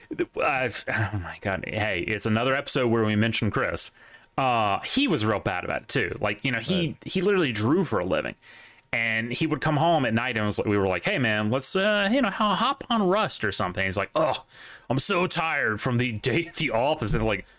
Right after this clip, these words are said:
Speaker 1: "What did you do? Like, what, um,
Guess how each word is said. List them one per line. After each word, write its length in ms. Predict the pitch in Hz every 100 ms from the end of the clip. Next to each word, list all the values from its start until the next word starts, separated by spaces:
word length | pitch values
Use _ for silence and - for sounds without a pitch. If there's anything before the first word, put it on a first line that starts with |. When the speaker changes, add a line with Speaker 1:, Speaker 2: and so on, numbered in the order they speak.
| _
Speaker 1:
"What 140 | 107 214
did 120 | 359
you 180 | 285 262
do? 420 | 139 226 113 104
Like, 180 | 123 123
what, 400 | 170 185 175 -
um, 540 | 143 139 131 131 120